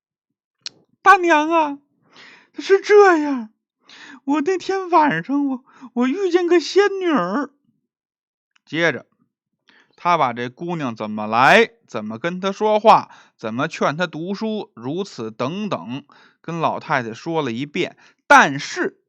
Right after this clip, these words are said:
他可没提给她钱。最后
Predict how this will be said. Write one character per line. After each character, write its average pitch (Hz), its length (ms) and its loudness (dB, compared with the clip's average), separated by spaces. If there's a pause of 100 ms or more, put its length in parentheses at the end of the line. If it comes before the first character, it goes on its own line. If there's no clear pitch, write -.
(140)
他 160 160 -6
可 131 180 -6
没 123 340 -6
提 160 300 -10
给 113 180 -10
她 143 160 -8
钱。 127 320 -8 (2750)
最 247 280 0
后 - 340 0